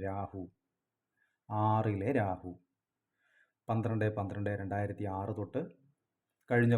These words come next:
വർഷം, അതായത് രണ്ടായിരത്തി ഇരുപത്തിനാല് ഡിസംബർ പന്ത്രണ്ട് വരെ രാഹു ദശയായിരുന്നു. അതിലായിരുന്നു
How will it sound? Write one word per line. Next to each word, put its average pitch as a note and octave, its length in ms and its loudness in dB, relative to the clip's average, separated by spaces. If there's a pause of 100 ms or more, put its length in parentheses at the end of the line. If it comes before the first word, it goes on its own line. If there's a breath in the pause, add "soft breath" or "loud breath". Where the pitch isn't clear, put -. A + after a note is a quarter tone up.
വർഷം, G2+ 260 -6
അതായത് G2 300 -4
രണ്ടായിരത്തി G#2 460 -2 (100)
ഇരുപത്തിനാല് G2+ 560 -4 (100)
ഡിസംബർ B2+ 360 4 (100)
പന്ത്രണ്ട് G2+ 400 -4
വരെ G#2 120 2 (140)
രാഹു G2+ 380 -4
ദശയായിരുന്നു. F2+ 600 -8 (840)
അതിലായിരുന്നു G#2+ 580 2